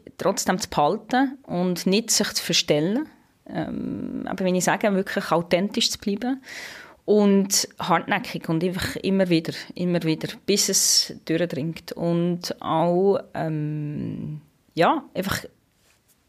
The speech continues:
einfach offen zu sein für Sachen, äh, neugierig, aber trotzdem seinen Weg, äh, weiter beizubehalten.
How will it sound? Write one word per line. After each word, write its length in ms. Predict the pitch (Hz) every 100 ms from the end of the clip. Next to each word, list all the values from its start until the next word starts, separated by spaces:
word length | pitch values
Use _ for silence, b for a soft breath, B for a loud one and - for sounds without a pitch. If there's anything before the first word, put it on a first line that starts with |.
| _
einfach 260 | 190 196 -
offen 380 | 196 254 - 277
zu 160 | - 247
sein 200 | 240 330
für 180 | - 214
Sachen, 560 | 160 151 - - 294 - B B B B B B
äh, 120 | - 175
neugierig, 920 | 175 185 233 240 262 311 311 - -
aber 240 | - 175 180
trotzdem 800 | - 208 - - 175 185 180 -
seinen 480 | - - 180 180 165
Weg, 400 | 151 143 - - - -
äh, 240 | 139 139
weiter 260 | 170 - - - _
beizubehalten. 680 | 147 - - - - -